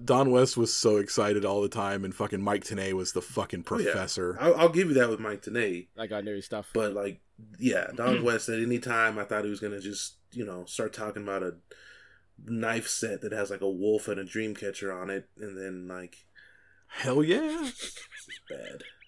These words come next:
Speaker 1: Do you wanna hear some other people they had at the same time, though?
Speaker 2: Hmm.
Speaker 3: Yeah.
Speaker 1: <laughs> So at the same time,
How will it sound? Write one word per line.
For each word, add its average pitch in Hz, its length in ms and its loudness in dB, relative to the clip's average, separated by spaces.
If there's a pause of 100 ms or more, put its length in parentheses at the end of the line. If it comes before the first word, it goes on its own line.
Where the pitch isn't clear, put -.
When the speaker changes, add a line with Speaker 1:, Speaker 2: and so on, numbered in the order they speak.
(1500)
Speaker 1:
Do 123 80 2
you 131 60 10
wanna 180 140 6
hear 160 120 2
some 120 160 2
other 117 160 8
people 139 280 10
they 127 120 12
had 127 280 4
at 123 80 -4
the 123 80 2
same 117 260 4
time, 113 300 2
though? 123 260 2 (100)
Speaker 2:
Hmm. 101 240 -8 (1000)
Speaker 3:
Yeah. 190 180 -16 (680)
Speaker 1:
<laughs> 117 520 4 (580)
So 160 240 8 (140)
at - 120 -2
the 190 120 2
same 165 360 4
time, 113 560 0